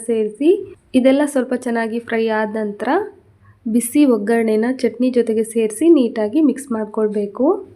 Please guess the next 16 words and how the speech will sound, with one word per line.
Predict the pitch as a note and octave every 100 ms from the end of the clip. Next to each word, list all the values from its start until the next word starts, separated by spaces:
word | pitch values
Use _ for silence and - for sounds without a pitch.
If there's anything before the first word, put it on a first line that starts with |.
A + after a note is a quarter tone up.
| _ -
ಪಡ್ಡಿಗೆ | - A#3 G#3 C4 B3+ A#3 F4+ - - - _ _
ಚಟ್ನಿ | - C4 C4+ C#4+
ಸ್ವಲ್ಪ | C4 A#3+ B3
ತೆಳುವಾಗಿದ್ರೇ | B3 A3+ A#3+ B3 A3 G#3 A3 A3+ C4
ಚೆನ್ನಾಗಿರತ್ತೆ, | C4 A3 A3 G#3+ G#3+ G#3 A3+ C#4 F#4+
ಗಟ್ಟಿಯಾಗಬೇಕಾದ್ರೂ | A#3 A#3 A3+ C4 C4 G#3+ A#3+ A#3 A3 C#4
ಮಾಡ್ಕೊಳ್ಬೋದು. | B3+ A3 G#3+ A3+ A3+ G#3+ G#3+ A3 D#4+ A4+ - _ _ _ _ _ _ -
ಈಗ | A3 A#3+ E4+ -
ಚಟ್ನಿ | B3 A#3+ B3
ರೆಡಿ | A#3 A3 A#3+
ಆಗಿದೆ, | A3+ G#3 G#3+ C4+
ಪಡ್ನ | D#4+ - A3+ G3+ A#3
ಮಾಡ್ಕೊಂಡ್ಬಿಡೋಣ. | A3 G#3+ - A3 G#3+ G#3 G#3 A#3+ G4+ - - - _ _ _ _ - _ _ _ _ _ _ _ _ _ _ _ -
ಮೊದಲೇ | A#3 A3+ A#3+ C#4
ಪಡ್ಡಿನ | F#4+ - - A#3+ G#3+ C#4+ C#4+
ಹಂಚನ್ನ | B3 C4 A#3+